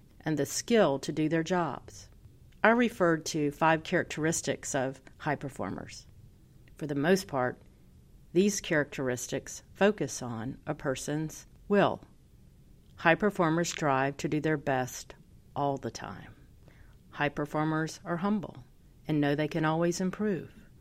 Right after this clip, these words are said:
High performers bring solutions to identified problems. High performers live the organizational values.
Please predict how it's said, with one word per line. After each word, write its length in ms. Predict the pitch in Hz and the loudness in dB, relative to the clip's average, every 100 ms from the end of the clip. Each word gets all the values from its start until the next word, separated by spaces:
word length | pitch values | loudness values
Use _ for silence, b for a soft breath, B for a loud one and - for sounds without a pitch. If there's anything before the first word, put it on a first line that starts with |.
| - - - | -20 -20 -14
High 240 | - 202 | 0 2
performers 560 | 214 226 190 175 170 165 | 2 0 2 2 0 -2
bring 260 | 160 151 147 | -2 -2 -2
solutions 920 | - 139 156 156 - 120 113 - - - - | -6 -2 0 0 -2 -4 -6 -10 -18 -20 -6
to 140 | - 165 | 0 2
identified 580 | 147 143 139 - 123 | 2 0 -2 -8 -10
problems. 680 | - - - - - - - - - - - - - | -10 -8 -8 -8 -10 -12 -16 -20 -20 -20 -20 -20 -10
High 180 | 165 160 | -6 -2
performers 560 | 170 175 170 160 147 | -2 0 0 0 -2
live 460 | 143 160 170 147 135 | -2 2 4 2 -2
the 160 | 135 | -2
organizational 800 | 135 131 139 135 135 131 - 135 | 0 0 -2 -2 -2 -4 -4 -4
values. 640 | 131 127 127 131 170 - | -2 -2 -2 -4 -6 -8